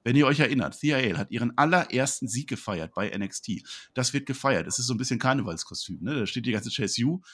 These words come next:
Der Andrew Chase ist in so einer Kutte oder irgendwas dabei, was der halt so als, als, äh, Professor da hat. Thea Hale auch ganz in Rot und so, „You deserve it.“ Die Crowd freut sich komplett.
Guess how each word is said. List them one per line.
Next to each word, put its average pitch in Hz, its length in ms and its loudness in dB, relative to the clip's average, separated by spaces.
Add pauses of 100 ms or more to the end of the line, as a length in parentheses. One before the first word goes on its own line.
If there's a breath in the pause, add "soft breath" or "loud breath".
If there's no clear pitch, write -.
(180 loud breath)
Der 92 120 0
Andrew 135 160 4
Chase 139 360 4
ist 135 120 -4
in 131 100 0
so 120 80 0
einer 113 80 2
Kutte 190 240 2
oder 160 220 2
irgendwas 160 320 -2
dabei, 147 280 0
was 120 120 -2
der 107 100 0
halt 104 140 -2
so - 100 -4
als, 98 160 -4
als, - 380 -8
äh, 101 140 -8
Professor 113 440 -6
da 101 140 4
hat. 185 180 0 (260 loud breath)
Thea 147 240 2
Hale 139 220 2
auch - 180 0
ganz 151 220 0
in 120 80 0
Rot 127 280 0
und 127 80 0
so, 117 140 -2
„You 214 260 2
deserve 156 520 0
it.“ 101 80 -4
Die 101 60 -8
Crowd 117 320 -6
freut 135 260 -6
sich - 160 -10
komplett. - 480 -6